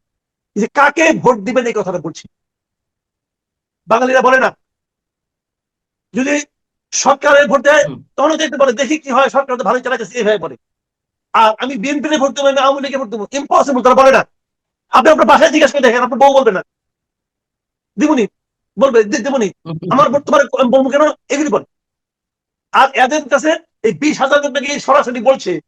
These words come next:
Speaker 1: যে, "আমি বিএনপির ভোট দেবো।" এরকম প্রশ্ন করে জরিপে যায় না, তাও সরাসরি জরিপে। আপনি করতে পারেন, অনলাইন জরিপে করতে পারেন, অনলাইনে করেন, টেলিফোনে করেন, যে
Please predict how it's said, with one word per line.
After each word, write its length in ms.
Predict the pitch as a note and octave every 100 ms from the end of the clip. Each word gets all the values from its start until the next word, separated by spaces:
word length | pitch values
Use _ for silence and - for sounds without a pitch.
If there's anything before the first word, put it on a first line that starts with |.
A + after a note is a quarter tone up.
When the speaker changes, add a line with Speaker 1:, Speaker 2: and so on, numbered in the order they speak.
| _ _
Speaker 1:
যে, 100 | G3
"আমি 160 | B3 A#3+
বিএনপির 300 | B3+ G#3+ G3
ভোট 140 | E3+
দেবো।" 200 | E3 C3+ B2 _ _ _ _ _ _ _ _ _ _ _
এরকম 400 | B3 D4 D4 D#4
প্রশ্ন 420 | D4 C#4 - E4+
করে 180 | E4 E4
জরিপে 320 | D#4+ E4+ D4
যায় 160 | G#3 E3
না, 80 | - _ _ _ _ _ _ _ _
তাও 120 | B3+ C4+
সরাসরি 400 | C#4 D4+ D4 B3+
জরিপে। 220 | A3+ G3
আপনি 180 | B3+ B3+
করতে 180 | E4 E4+
পারেন, 180 | D4 B3
অনলাইন 280 | C#4 C#4+ C#4
জরিপে 200 | A#3+ G#3
করতে 180 | F#3 -
পারেন, 180 | C#3+ A#2+ _ _ -
অনলাইনে 340 | A#3 B3+ B3
করেন, 260 | A#3+ A#3+ A3+
টেলিফোনে 420 | A#3 B3+ G#3+ A#3
করেন, 260 | A3 A3 G#3
যে 160 | A#3+